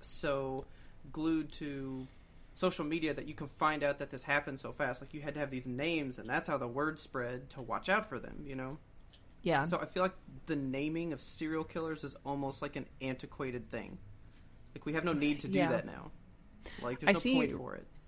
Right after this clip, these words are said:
Speaker 2: I see reason for it when the killer is still on the loose. Like, if they're on F B I's most wanted list, you're gonna want to know who this person is. You don't need to know, like, they killed
Speaker 1: Yeah.
Speaker 2: so-and-so and so-and-so. You need to know, like, you know,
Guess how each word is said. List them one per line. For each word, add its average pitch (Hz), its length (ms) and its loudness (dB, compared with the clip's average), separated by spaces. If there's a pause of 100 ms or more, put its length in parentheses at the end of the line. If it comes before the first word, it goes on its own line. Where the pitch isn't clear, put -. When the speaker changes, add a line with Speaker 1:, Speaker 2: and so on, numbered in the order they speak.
(460)
Speaker 2:
I 196 100 8
see 220 180 4
reason 185 260 4
for 196 180 8
it 190 60 10
when 170 140 6
the 160 80 6
killer 175 300 6
is 156 120 4
still 170 220 6
on 156 240 8
the 143 80 6
loose. 151 360 4
Like, 147 140 4
if 156 100 0
they're 156 120 8
on 165 120 12
F 156 160 4
B 160 80 6
I's 156 180 8
most 156 240 0
wanted 151 260 2
list, 190 220 4
you're 151 80 6
gonna 156 160 6
want 135 240 4
to 143 100 2
know 143 460 6 (140)
who 165 100 4
this 139 160 -2
person 143 320 2
is. 139 240 4
You 156 60 4
don't 160 120 6
need 147 140 0
to 156 80 0
know, 156 140 6
like, 147 280 2
they 151 140 2
killed 151 240 4
Speaker 1:
Yeah. 156 80 8 (160)
Speaker 2:
so-and-so 151 220 6
and 151 200 4
so-and-so. 143 400 4
You 139 120 4
need 147 140 0
to 160 80 2
know, 151 140 8
like, 143 240 4 (920)
you 160 120 4
know, 143 120 4